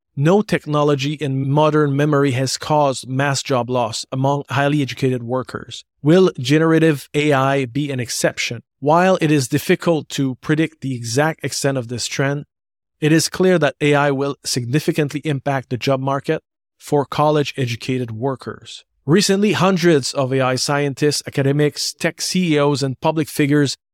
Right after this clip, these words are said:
have warned of advanced A I as an extinction risk. They said, and I quote, "Mitigating the risk of extinction from A I should be a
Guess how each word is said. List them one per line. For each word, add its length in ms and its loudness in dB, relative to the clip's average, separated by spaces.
have 260 -2
warned 520 4
of 180 -2
advanced 500 -4
A 140 -4
I 260 -6
as 320 -8
an 140 -4
extinction 840 -2
risk. 440 -4
They 140 2
said, 540 2
and 140 -4
I 120 -2
quote, 400 2
"Mitigating 720 2
the 120 2
risk 420 0
of 300 0
extinction 880 -2
from 300 -4
A 160 0
I 320 0
should 280 -4
be 120 2
a 40 2